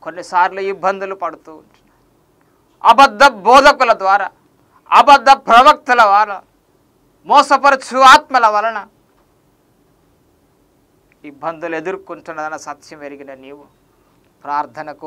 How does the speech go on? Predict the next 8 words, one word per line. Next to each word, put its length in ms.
ఉపక్రమించాలి." 800
ప్రియులారా, 420
నెహెమ్యా 560
మందిరాన్ని 520
గురించిన 360
వార్త 260
వినగానే, 480
పాడైపోయిన 640